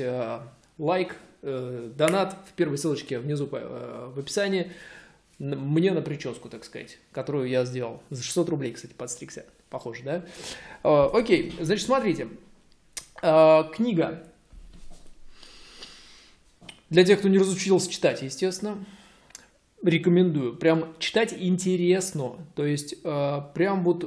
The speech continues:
увлекательно. Реально, я ее очень быстро проглотил, э, потому что, ну, прям не остановиться. Если вы трейдер, вам понравится. Особенно, если вы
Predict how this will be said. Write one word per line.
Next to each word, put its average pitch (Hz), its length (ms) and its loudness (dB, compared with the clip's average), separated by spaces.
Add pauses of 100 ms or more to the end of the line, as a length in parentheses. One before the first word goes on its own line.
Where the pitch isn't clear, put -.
увлекательно. 147 640 -2
Реально, 143 320 0
я 135 60 -8
ее 143 140 -2
очень 156 240 0
быстро 165 240 -2
проглотил, 160 720 -4
э, 127 280 -6
потому 156 280 -4
что, 180 160 -10
ну, 165 80 -4
прям 175 200 0
не 151 80 0
остановиться. 143 460 -6
Если 165 180 2
вы 170 100 2
трейдер, 214 540 0
вам 180 240 -2
понравится. 147 500 -4
Особенно, 190 320 0
если 160 180 -2
вы 165 100 0